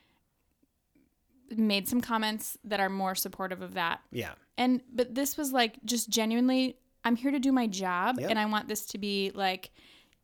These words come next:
Speaker 1: you know, honorable, and there's nothing fishy here, whatever. Like, I want it done well and properly." And I just, like, kudos to you. I,
Speaker 2: Yep.
Speaker 1: I'm a big fan of him. Yeah.
Speaker 2: And he was talking about, like, the Georgia law requires them to do,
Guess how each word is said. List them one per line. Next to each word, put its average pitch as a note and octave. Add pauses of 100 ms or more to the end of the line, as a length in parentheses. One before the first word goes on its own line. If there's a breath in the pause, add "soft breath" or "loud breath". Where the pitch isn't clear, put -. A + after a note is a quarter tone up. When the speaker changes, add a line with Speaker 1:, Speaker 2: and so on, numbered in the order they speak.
(340)
Speaker 1:
you G#3+
know, G3
honorable, A3+
and G3
there's F#3+
nothing F#3
fishy C4+
here, B3
whatever. G#3+
Like, G3
I F#3+
want F#3+
it F#3+ (100)
done F#3
well F#3
and F#3
properly." A#3+
And B3
I C4+
just, C4+
like, C4
kudos E4+
to E4+
you. F4
I, G3
Speaker 2:
Yep. A3+
Speaker 1:
I'm A#3
a G#3
big G#3+
fan A3
of G3
him. F3+ (160)
Yeah. -
Speaker 2:
And D3+
he -
was D#3+
talking D#3
about, D3
like, C3+
the C3+
Georgia C3+
law C3
requires B2+
them B2
to A#2
do, A#2+